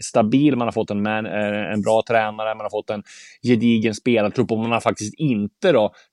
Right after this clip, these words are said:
spenderat speciellt mycket pengar på, på spelare också. Så, så det kanske man kan göra nästa år då, om man skulle gå upp i Allsvenskan. Och då får man även ta del av rätt mycket T V, mycket mer T V-pengar. Det handlar ju om åtskilliga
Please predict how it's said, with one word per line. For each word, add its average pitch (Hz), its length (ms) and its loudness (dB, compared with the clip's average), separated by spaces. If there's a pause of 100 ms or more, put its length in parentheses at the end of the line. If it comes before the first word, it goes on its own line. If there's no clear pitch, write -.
(140)
spenderat 120 600 0
speciellt 104 360 -8
mycket 104 320 -8
pengar 101 480 -6
på, 98 360 -2 (120)
på 104 100 -4
spelare 101 500 -2
också. 120 240 -2
Så, 98 240 -6 (200)
så - 120 -8
det 104 120 4
kanske 123 260 -2
man 117 100 -6
kan 117 140 0
göra 107 220 2
nästa 104 340 -4
år 117 140 2
då, 101 80 0
om 98 60 -4
man 98 80 -6
skulle 98 220 -4
gå 92 120 -2
upp 95 140 -4
i 98 40 0
Allsvenskan. 104 540 -2
Och 95 160 -2 (460)
då 131 140 4
får 147 140 2
man 135 120 4
även 123 260 2
ta 127 100 -4
del 113 320 -2
av 104 240 0
rätt 107 320 -6
mycket 107 360 -10
T 113 220 -2
V, 104 320 -6
mycket 107 440 -6
mer 107 160 -4
T 101 240 -4
V-pengar. 101 360 -4
Det 98 60 -6
handlar 101 280 -4
ju 98 60 -4
om 98 220 -6
åtskilliga 113 880 0